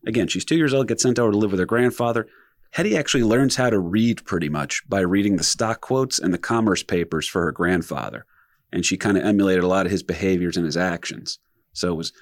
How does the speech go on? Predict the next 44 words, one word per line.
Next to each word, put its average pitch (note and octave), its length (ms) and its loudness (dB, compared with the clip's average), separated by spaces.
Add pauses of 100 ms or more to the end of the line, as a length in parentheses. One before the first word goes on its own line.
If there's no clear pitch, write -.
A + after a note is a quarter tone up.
(320)
you A#2 80 -2
see, B2 180 0
it, - 280 -6
'cause D#3+ 120 -4
that's F#3 180 0
all B2 180 2
it A#2 60 4
is. F2 140 2
Growing A2+ 320 4
up G#2 140 0
as D#2 80 -4
a D2+ 60 -8
kid B2 240 2
is F2 120 2
just - 280 -4
being F2+ 260 2
an E2+ 140 0
ape F#2 220 0
imitating F2+ 500 0
an E2 80 2
older E2 300 0
ape F2+ 320 -2
that D#2 120 -4
knows E2 200 0
a - 20 -4
little D#2 160 -2
bit D2 120 -6
more A#2+ 220 2
than D2 120 -4
you. D2 80 -8
That's E2+ 160 -8
kinda F#2+ 200 -2
what D#2 180 -4
it D2 80 -6
is. G#2+ 280 -4 (400)
So F2+ 320 -4 (420)
her - 180 -4
thing F#2+ 260 0
is F#2+ 140 2
that G2 100 -2
she's B2 180 -2
getting G#2+ 280 2
a F#2 60 2
very B2 600 -2